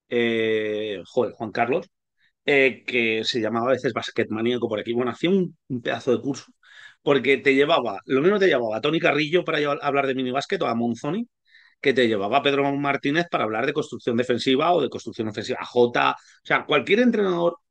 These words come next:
bast-, casi cualquier entrenador top de España, pero de categorías inferiores también. Entonces, esa formación que te quedaba, me gustaba mucho porque cuando, lo mismo, cuando uno está en pueblo,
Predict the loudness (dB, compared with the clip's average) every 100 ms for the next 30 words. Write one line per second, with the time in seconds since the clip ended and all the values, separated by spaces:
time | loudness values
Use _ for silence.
0 | _ _ -16 -4 -2 -2 -6 _ _ -4
1 | -4 -2 -2 0 2 2 0 -2 -2 0
2 | 0 0 -4 -2 -2 -2 -4 -8 -20 -12
3 | 2 4 6 4 4 4 4 2 0 -2
4 | -2 -6 -8 -4 -4 -2 -4 -6 _ _
5 | _ _ _ _ -6 -2 0 -2 -8 _
6 | _ _ _ _ _ 0 4 4 2 0
7 | 0 0 0 0 0 2 0 _ _ -6
8 | -2 2 4 4 4 0 -2 _ -4 -2
9 | 0 -2 -2 _ _ _ _ _ _ _
10 | _ _ _ _ _ -8 -2 0 -2 0
11 | 4 6 4 2 0 0 0 0 4 4
12 | 2